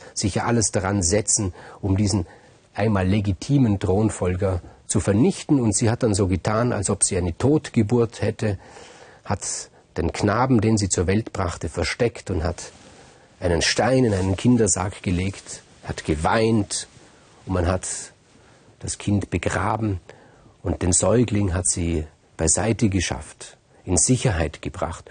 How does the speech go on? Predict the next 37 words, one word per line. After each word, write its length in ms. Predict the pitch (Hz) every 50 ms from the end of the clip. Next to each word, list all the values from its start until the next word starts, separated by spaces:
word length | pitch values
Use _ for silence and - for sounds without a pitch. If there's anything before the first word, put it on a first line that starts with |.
| - -
Und 160 | - 104 101
es 160 | 101 98 - -
gibt 300 | 127 120 - - - -
keine 300 | - 107 117 120 113 98
bessere 440 | - 101 104 - - 101 90 87
Sicherheit 680 | 82 - - 110 104 - 107 90 87 90 92 90 - - - - - - - - - -
als 260 | - 98 92 87 - -
der 160 | 90 80 85
Lehrer, 640 | 85 82 92 101 110 120 117 107 107 101 101 101
der 280 | 101 - - 92 - -
Arzt, 640 | - 92 92 98 101 101 98 - - - - - -
der 80 | 90
Berühmte, 640 | - - 92 87 82 95 101 113 120 117 110 - 95
vielleicht 220 | 92 - 107 -
die 140 | - 107 95 - - - - - - - -
positivste 760 | - 131 170 185 165 - 147 135 - 143 135 - - - 113
Figur, 360 | - - 107 - 123 123 123
ich 120 | 117 - 113
habe 140 | 110 -
schon 180 | - - 107 98
von 140 | - 101 98
ihm 140 | 98 98 92
erzählt, 420 | 87 80 - - 90 92 98 101 - - - - -
nämlich 320 | - 90 92 92 92 - -
Chiron. 640 | - - - - 95 92 95 85 80 82 82 85 - -
Chiron 340 | - 147 147 127 117 117
ist 140 | 113 104 104
ein 120 | 104 101 95
Centaur, 720 | - - 98 98 95 - - 92 98 113 127 127 120 127 - - - - - - - -
halb 300 | - - 101 104 101 -
Mann, 440 | 101 95 90 85 104 117 120 110 -
halb 220 | - 95 101 - -
Pferd, 540 | - - - 92 90 95 110 113 - - - - - - - - - - - - - - -
ein 200 | - - 87 80
durch 320 | - 139 151 151 135 - 123
und 160 | 110 101 -
durch 360 | 110 101 98 87 - - -